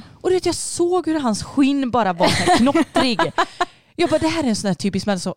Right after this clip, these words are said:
Speaker 1: människa
Speaker 2: Ja.
Speaker 1: som tittar ut och tänker, det är sol, det är varmt, jag tar på mig shorts.
Speaker 2: Ja.
Speaker 1: Jag bara, herregud, jag, jag frös bara av att titta på den här människan. Alltså.
Speaker 2: Ja, jag förstår det.
Speaker 1: Så att, eh, vi kan ju konstatera att det är svårt att klä sig. <laughs>
Speaker 2: Ja, det är det verkligen. Och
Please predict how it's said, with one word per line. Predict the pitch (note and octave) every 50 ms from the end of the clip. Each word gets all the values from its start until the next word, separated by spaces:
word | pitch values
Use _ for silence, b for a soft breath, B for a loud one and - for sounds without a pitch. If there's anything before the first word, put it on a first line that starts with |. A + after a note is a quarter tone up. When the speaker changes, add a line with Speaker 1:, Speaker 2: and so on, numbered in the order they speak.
| - -
Speaker 1:
människa | A3+ A#3 A3 F#3 E3
Speaker 2:
Ja. | F#3+
Speaker 1:
som | F#3 - G3
tittar | F#3 - B3+ C4+ - - A#3+
ut | A#3 C4 C#4+ - - -
och | - A3+
tänker, | - A#3+ A3+ G3+ - G#3 F#3+
det | D#3+ G#3 A#3+
är | B3+
sol, | - - - D4+ D4+ D#4 D#4+ C#4+ A3 G#3
det | C4+
är | C4+ A#3+
varmt, | F#3 F#3+ E3+ E3+ F3 F#3 F#3 - -
jag | G3+ G3+
tar | - G#3+
på | - - E3+ D#3+ D#3+
mig | D#3+ F3 F#3 F3+ -
shorts. | - - - F3+ - - - - G#3
Speaker 2:
Ja. | A3 G3+ A#2+ - - - b b b b b b _
Speaker 1:
Jag | - D#4 F#4 E4
bara, | F4+ E4+
herregud, | D4+ D4+ F4 E4 - C4+ A3 - C#4+ D#4 C4+ A3 E3+
jag, | F3+ F#3 -
jag | G#3+ G3+ G3+ F#3 G3 -
frös | - - C4+ G#3+ F#3+ G3 -
bara | - G#3 F3+
av | E3 D#3+
att | E3+
titta | - - B3+ - _ - D#4
på | - D#4
den | C4+
här | G3+ D#3
människan. | G2 - - F3+ G#2+
Alltså. | A2 A#3 A#3+
Speaker 2:
Ja, | A#3+ A#3
jag | A#3 A3
förstår | A3+ G3+ - - B3 G3 E3+
det. | A2+ G#2 G3+ G3 B B B B B
Speaker 1:
Så | B - -
att, | A#3 A#3 - -
eh, | A#3 A3+ A3+ A#3 A#3 A3 G#3 G3 - _ _ _ _
vi | G#3+ A3 A3+ A#3+
kan | - C#4 C#4
ju | C4+
konstatera | - C#4+ D4 - C#4 - C#4+ A3+
att | G#3+
det | - A3+
är | A3
svårt | A#3 - - A3+ G#3+ -
att | A3+ G#3+
klä | G#3 G#3 F#3+ -
sig. | - G#3 F#3+ - - - -
<laughs> | - - -
Speaker 2:
Ja, | - B3+ B3 C4 G3+ -
det | A#3+ A3+ B3+
är | A#3+
det | F#3+ G3+
verkligen. | F#3+ F#3 A3 G#3 F3 F3+ - - A3 A3 G3+
Och | F#3+ G#3 G3+ - -